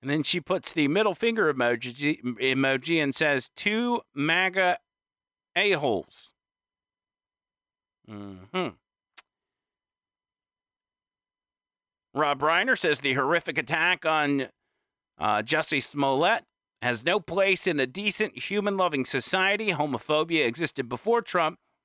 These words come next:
but there is no question that since he has injected his hatred into the American bloodstream, we are less decent, less human, and less loving. No intolerance,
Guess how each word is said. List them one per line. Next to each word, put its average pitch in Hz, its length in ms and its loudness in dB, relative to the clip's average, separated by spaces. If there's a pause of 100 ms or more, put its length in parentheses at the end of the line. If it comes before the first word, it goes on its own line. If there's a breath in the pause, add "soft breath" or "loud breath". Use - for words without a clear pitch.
(100)
but 151 160 0
there 175 160 2
is 151 100 0
no 208 220 2
question 170 680 0 (540)
that - 180 -2
since 196 240 -2
he 202 160 0
has 156 140 0
injected 175 640 0
his 156 160 0
hatred 170 420 -2
into 156 320 0
the 147 100 2
American 165 520 0
bloodstream, 127 760 0 (380)
we 175 200 2
are 147 200 2
less 156 400 0
decent, 135 560 -2
less 165 400 -2
human, 135 480 0 (460)
and 143 360 -2
less 151 400 -2 (100)
loving. 117 600 0 (460)
No 180 360 2
intolerance, 170 840 0